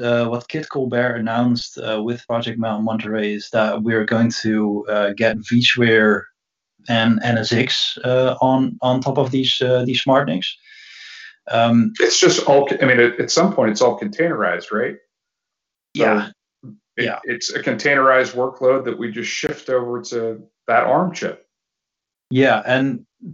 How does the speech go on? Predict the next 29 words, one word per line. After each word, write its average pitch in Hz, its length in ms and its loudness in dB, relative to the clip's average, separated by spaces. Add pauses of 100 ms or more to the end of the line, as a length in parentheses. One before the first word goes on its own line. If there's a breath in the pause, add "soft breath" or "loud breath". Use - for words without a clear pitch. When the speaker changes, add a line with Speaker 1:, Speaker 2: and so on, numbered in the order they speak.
(140)
Speaker 1:
personally, 175 560 0
I'm 139 200 0
not 147 240 -2
that 143 160 -2
convinced 123 460 -2
about 120 220 0
the 123 80 -10
vSphere 165 520 -4
use 175 220 0
case, 185 300 -4
but 127 160 -2
I'm 139 340 2
very, 131 460 2
very 120 340 0
excited 117 380 -2
about 107 240 -4
the 107 100 -6
N 107 100 -2
S 107 100 -6
X 107 120 -6
use 101 240 -8
case 98 300 -8
because 113 360 -2
that 135 300 2 (120)
solves 123 680 4
the 113 180 -4
entire, 110 840 -4
like, 104 260 -6
management, 120 680 0